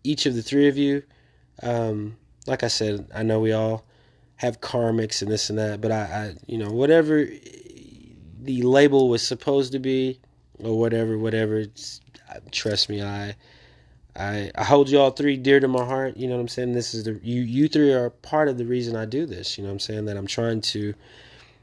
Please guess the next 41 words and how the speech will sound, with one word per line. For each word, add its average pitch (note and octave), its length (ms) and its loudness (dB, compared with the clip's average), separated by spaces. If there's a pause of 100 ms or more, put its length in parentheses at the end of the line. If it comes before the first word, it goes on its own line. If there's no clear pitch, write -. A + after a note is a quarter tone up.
(120)
you A2+ 100 0
know, G#2 120 0
change A2+ 340 0
the F#2+ 60 -8
frequency G#2+ 580 -4
of G2+ 140 -4
the, G2 340 -8
the, G2+ 360 -10
the G#2 140 -6
matrix G#2 600 -4 (340)
and, G2+ 560 -10 (640)
you C3 140 -2
know, A#2+ 240 -4
myself D3 640 -2
and, C#3 340 -4
and C3+ 160 -4
others A#2 320 -2
as G#2+ 140 -6
well B2 200 0
by G#2+ 180 -4
doing, A2 460 -2 (720)
uh, G#2+ 200 -2
the G#2 120 -4
spiritual G#2 540 -2
work G2+ 260 -4
and F#2+ 100 -10
this F#2 200 -6
and F#2+ 80 -8
that F2+ 80 -6
and F#2+ 80 -6
the A2+ 100 -2
other. F#2+ 240 -6 (560)
Because A2 560 -2 (100)
I F#2 160 -8
wanna G2 220 -6
make G#2+ 160 -4
sure A#2 260 0
that C3 260 -2
all A2 160 -6
my A#2 160 -2
divines C#3 460 -2